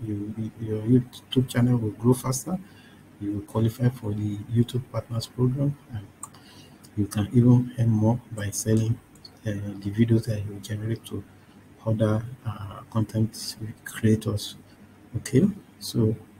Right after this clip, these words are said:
Till I see you in my next video, I say bye bye and stay blessed. If you have not subscribed to this channel, please click on the subscribe button.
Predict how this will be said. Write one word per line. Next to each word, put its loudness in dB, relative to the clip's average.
Till 4
I 6
see 2
you 6
in 4
my 2
next 2
video, 4
I -4
say -2
bye -6
bye -8
and -10
stay -4
blessed. -6
If 4
you 4
have 0
not 4
subscribed -6
to -8
this -6
channel, 0
please 4
click 0
on 0
the -4
subscribe -2
button. 0